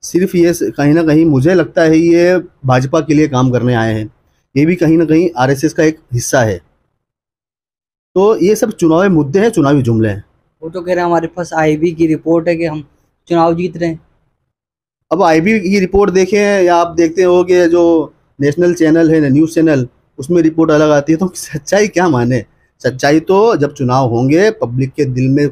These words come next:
Speaker 1: जो उतरेगा, तब पता चलेगा चुनाव रिजल्ट क्या होता है।
Speaker 2: ये यूथ प्रेसिडेंट अहमदाबाद शाहनवाज साहब थे और इन्होंने बताया कि किस तरह से चुनाव में ऑल इंडिया मजलिस इत्तेहादुल मुस्लिमीन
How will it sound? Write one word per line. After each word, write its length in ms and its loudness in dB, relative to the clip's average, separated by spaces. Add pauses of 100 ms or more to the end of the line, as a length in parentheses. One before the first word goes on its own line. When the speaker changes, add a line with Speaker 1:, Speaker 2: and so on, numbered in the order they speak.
Speaker 1:
जो 240 -2
उतरेगा, 440 0 (560)
तब 140 -4
पता 160 2
चलेगा 300 0
चुनाव 260 -6
रिजल्ट 240 -8
क्या 100 -10
होता 240 -16
है। 80 -20 (180)
Speaker 2:
ये 500 0
यूथ 240 0 (120)
प्रेसिडेंट 580 0
अहमदाबाद 800 2
शाहनवाज 480 0
साहब 400 -2
थे 120 0 (340)
और 100 2
इन्होंने 260 0
बताया 400 2
कि 160 -2
किस 300 -4
तरह 200 2
से 160 -2
चुनाव 360 -2
में 80 0
ऑल 140 0
इंडिया 240 0
मजलिस 360 -6
इत्तेहादुल 460 -2
मुस्लिमीन 480 -6